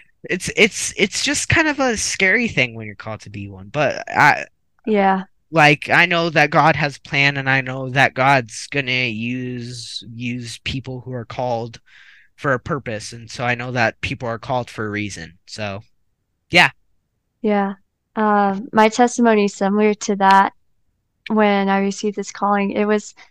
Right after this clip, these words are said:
Speaker 2: actually back in January. So, like,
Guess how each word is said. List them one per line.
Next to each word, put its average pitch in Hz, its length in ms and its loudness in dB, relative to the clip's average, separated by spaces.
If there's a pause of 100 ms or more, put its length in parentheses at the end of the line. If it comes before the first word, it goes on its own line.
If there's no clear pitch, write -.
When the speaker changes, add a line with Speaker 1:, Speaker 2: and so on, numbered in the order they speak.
(140)
Speaker 2:
actually 254 340 2
back 214 280 4
in 196 140 2
January. 190 920 -2 (320)
So, 220 260 0
like, 208 380 2